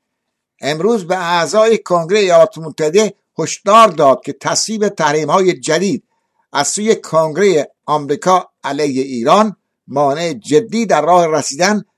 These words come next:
به یک توافق نهایی بر سر پرونده اتمی ایران پدید می‌آورد. نماینده دائم آمریکا در سازمان ملل گفت که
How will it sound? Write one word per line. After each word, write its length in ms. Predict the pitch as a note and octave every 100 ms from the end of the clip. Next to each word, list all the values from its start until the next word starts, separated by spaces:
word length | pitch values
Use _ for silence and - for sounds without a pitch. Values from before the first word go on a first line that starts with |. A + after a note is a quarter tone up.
| _
به 120 | A#2 D3+
یک 180 | F#3
توافق 400 | - C#3+ C3 E3+
نهایی 480 | D3 C#3 C3 C#3 G3
بر 160 | F#3 D3+
سر 280 | - D#3 E3+
پرونده 680 | D3 C3+ A#2+ A2+ C#3+ D3+ - _ _ -
اتمی 480 | C3+ - A2 B2 C3 -
ایران 540 | C3 A#2 A#2+ A#2 G#2+ - _ _ -
پدید 400 | D3 E3+ D#3 G#2+
می‌آورد. 460 | G#2 F#2+ F#2 F2+ _ _ _ _ _ _ _ _ _ _ -
نماینده 540 | G#2 C#3 C#3+ C#3 F#3+
دائم 300 | D3+ D#3+ F3
آمریکا 440 | E3 D3 C#3+ - F#3+
در 140 | F3
سازمان 520 | - D3+ C#3+ C3+ E3+
ملل 280 | C#3+ C3+ A#2
گفت 320 | A#2+ G3+ -
که 240 | G#3+ A3